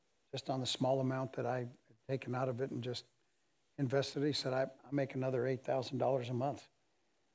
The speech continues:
just o-, off the investments. I just want to thank you, Dad." And I said, "Son, you're very welcome." I said, "It's just part of your inheritance." Inheritance?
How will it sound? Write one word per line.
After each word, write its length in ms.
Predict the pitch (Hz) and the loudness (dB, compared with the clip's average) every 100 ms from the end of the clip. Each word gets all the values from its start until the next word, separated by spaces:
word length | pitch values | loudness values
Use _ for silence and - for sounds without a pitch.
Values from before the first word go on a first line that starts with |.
| _ _ | _ _
just 180 | 123 - | -10 0
o-, 40 | 127 | 2
off 440 | 120 - 120 - | 2 2 0 -2
the 80 | 160 | 0
investments. 560 | 139 127 135 - 117 - _ - | 2 2 0 -2 -10 -20 _ -10
I 40 | |
just 240 | 123 123 - | -6 -6 -6
want 140 | 131 | -6
to 60 | 120 | -8
thank 340 | - 127 - | -8 -10 -10
you, 60 | 123 | -12
Dad." 120 | 120 | -10
And 100 | 117 | -10
I 640 | 123 _ _ _ _ - 127 | -12 _ _ _ _ -12 -10
said, 140 | 120 - _ _ _ _ _ _ _ | -10 -16 _ _ _ _ _ _ _
"Son, 100 | 131 | -2
you're 80 | 131 | -2
very 220 | 117 131 | 0 2
welcome." 400 | 123 127 123 - 117 | 2 0 -2 -10 -20
I 80 | - - | -20 -14
said, 100 | 120 | -12
"It's 140 | - | -12
just 180 | - - _ | -18 -20 _
part 100 | 120 | -6
of 80 | 123 | -4
your 100 | 131 | -2
inheritance." 460 | 131 120 104 - - _ _ _ _ _ _ _ _ _ _ _ _ _ _ | -2 -4 -6 -12 -20 _ _ _ _ _ _ _ _ _ _ _ _ _ _
Inheritance? 460 | 147 190 - 110 | 0 0 -2 -14